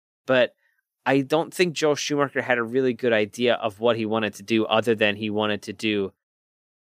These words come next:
everything all the time. So he said, "Everyone go for it, like, get crazy."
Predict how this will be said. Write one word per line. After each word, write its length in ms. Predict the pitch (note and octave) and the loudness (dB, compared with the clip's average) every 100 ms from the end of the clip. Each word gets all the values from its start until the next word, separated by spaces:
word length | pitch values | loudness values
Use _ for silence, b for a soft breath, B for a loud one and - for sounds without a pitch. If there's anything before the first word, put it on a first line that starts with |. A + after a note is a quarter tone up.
| _ _ | _ _
everything 440 | C3 B2 A#2+ A#2 | -2 -2 -2 -4
all 120 | G2+ G2 | -4 -4
the 100 | G2 | -8
time. 420 | - G2+ D2+ C2 _ _ _ | -8 -8 -8 -14 _ _ _
So 160 | - A#2 | -8 -2
he 160 | B2 | 0
said, 140 | A2+ B2 | 2 2
"Everyone 380 | D#3 D#3 C#3 B2+ | 2 2 2 2
go 160 | A3 | 0
for 200 | - D3+ | 2 0
it, 160 | A#2 A2+ | 0 0
like, 380 | D3 C#3 F3 E3+ | 0 0 -6 -4
get 200 | A#3+ - | -2 0
crazy." 460 | A3+ D3+ G#2 E2+ | 2 2 -2 -10